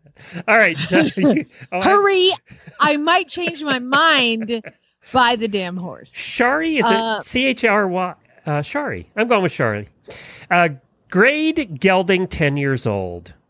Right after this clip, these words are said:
Speaker 1: His name
Speaker 2: Oh.
Speaker 1: is Chubbs. <laughs> He is
Speaker 2: Of course
Speaker 1: utterly
Speaker 2: he
Speaker 1: broke to ride.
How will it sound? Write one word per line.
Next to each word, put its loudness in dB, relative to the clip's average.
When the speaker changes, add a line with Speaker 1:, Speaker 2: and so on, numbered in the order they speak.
Speaker 1:
His 0
name 4
Speaker 2:
Oh. 4
Speaker 1:
is -2
Chubbs. -2
<laughs> -2
He 2
is 2
Speaker 2:
Of 4
course 4
Speaker 1:
utterly 0
Speaker 2:
he 0
Speaker 1:
broke 2
to 0
ride. 0